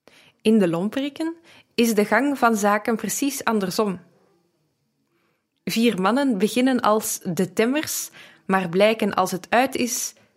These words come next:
de getemden. Hun verloofden?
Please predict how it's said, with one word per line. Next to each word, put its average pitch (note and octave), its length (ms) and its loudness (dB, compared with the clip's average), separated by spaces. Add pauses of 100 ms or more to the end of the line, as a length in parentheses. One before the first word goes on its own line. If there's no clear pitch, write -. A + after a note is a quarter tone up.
de G3+ 180 4
getemden. G3+ 640 0 (1500)
Hun G#3+ 200 2
verloofden? B3 640 0